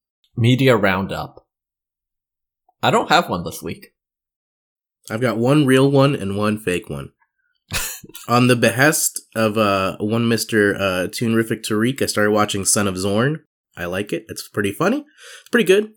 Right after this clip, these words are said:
Speaker 2: Jason Sudeikis plays a, uh, animated He-Man style character who goes back to the real world to take care of his son, uh, with his, uh, ex-wife. Uh, it's pretty funny. It's really funny because it's, like, very much a time capsule of comedy. Like,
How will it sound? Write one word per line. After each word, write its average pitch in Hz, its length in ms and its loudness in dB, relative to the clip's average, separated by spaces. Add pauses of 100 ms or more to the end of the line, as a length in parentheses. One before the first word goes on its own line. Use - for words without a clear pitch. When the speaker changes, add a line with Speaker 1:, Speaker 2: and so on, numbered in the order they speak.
Speaker 2:
Jason 151 280 4
Sudeikis 135 560 2
plays 117 280 0
a, 107 200 4
uh, 104 180 2
animated 117 560 2
He-Man 113 420 0
style 107 280 0
character 127 500 2
who 104 100 -2
goes 101 240 0
back 101 220 0
to - 80 -4
the 101 100 2
real 104 220 2
world 113 220 2
to 101 60 -2
take - 220 -4
care 98 180 0
of 90 80 -6
his 92 160 -4
son, 139 360 0 (340)
uh, 92 160 -4
with 90 120 -2
his, 92 180 -4
uh, 90 200 -2
ex-wife. 131 480 -2 (300)
Uh, 82 380 -6
it's - 100 -12
pretty 107 180 -4
funny. 151 360 2 (320)
It's - 180 -4
really 349 160 6
funny 202 240 4
because 151 260 4
it's, 123 140 0
like, 117 260 2 (160)
very 160 200 6
much 185 180 2
a 123 60 4
time 110 340 -2
capsule 123 420 0
of 104 120 -2
comedy. 117 480 0
Like, 104 280 -2